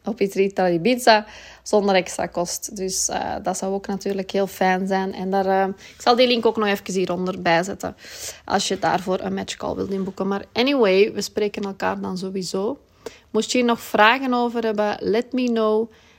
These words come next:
Ik beantwoord ze heel graag. Je mag mij ook gewoon een berichtje sturen op Instagram. Geen probleem, ehm, dan beantwoord ik je daar.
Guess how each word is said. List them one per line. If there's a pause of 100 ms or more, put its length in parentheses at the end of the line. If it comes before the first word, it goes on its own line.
(140)
Ik
beantwoord
ze
heel
graag.
Je
mag
mij
ook
gewoon
een
berichtje
sturen
op
Instagram. (280)
Geen
probleem, (200)
ehm, (420)
dan
beantwoord
ik
je
daar.